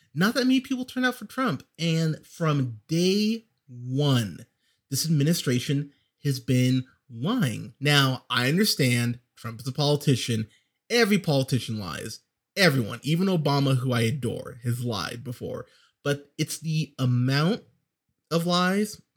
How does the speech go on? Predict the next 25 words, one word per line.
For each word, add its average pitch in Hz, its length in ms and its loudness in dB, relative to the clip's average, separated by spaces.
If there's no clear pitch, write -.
It's 175 180 -2
the 220 60 -4
fact 269 240 -2
that 226 120 0
he's 170 240 -2
lying 165 240 0
about 190 220 -2
stuff 160 240 -4
he 156 100 -10
doesn't 131 340 -2
need 120 220 -2
to 123 80 -12
lie 113 420 -4
about. - 600 -12
Uh, 127 240 2
Kellyanne 185 480 2
Conway, 117 600 0
who 123 340 4
I 131 100 0
have 117 200 0
several 147 420 4
issues 113 340 -6
with, 101 320 -6
she 180 340 -2
talks, 165 300 -2